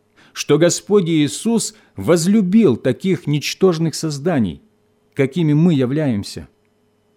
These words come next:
Хотя мы прах и пепел, мы должны и будем славить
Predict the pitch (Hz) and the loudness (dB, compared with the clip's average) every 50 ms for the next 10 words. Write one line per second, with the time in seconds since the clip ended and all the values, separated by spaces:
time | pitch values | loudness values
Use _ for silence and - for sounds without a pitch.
0 | _ _ _ _ - - 135 131 - 165 160 160 156 147 - - 143 143 147 139 | _ _ _ _ -2 -2 0 2 2 0 0 0 -2 -2 -4 -4 -4 -2 -4 -4
1 | - - _ _ _ - 127 117 _ - 147 139 143 - 170 180 170 180 170 _ | -8 -12 _ _ _ -10 -10 -8 _ -2 -2 -2 -2 0 -2 -4 -4 -4 -8 _
2 | _ _ _ _ _ _ _ _ _ _ _ _ _ _ _ _ _ - 92 117 | _ _ _ _ _ _ _ _ _ _ _ _ _ _ _ _ _ -2 0 0
3 | 165 180 143 135 120 113 107 104 139 156 170 175 170 _ _ _ _ _ _ _ | 0 2 0 0 -2 -2 -4 -4 -4 -4 -4 -4 -6 _ _ _ _ _ _ _
4 | _ _ _ - 214 220 190 156 127 139 156 143 117 123 120 107 98 - - _ | _ _ _ -2 0 0 0 0 0 0 0 0 0 0 0 -2 -2 -4 -10 _
5 | _ _ _ _ _ _ _ _ - - - - 131 139 165 147 117 95 90 - | _ _ _ _ _ _ _ _ -6 -4 -2 -2 0 0 0 -2 -2 -4 -6 -10
6 | - - | -14 -20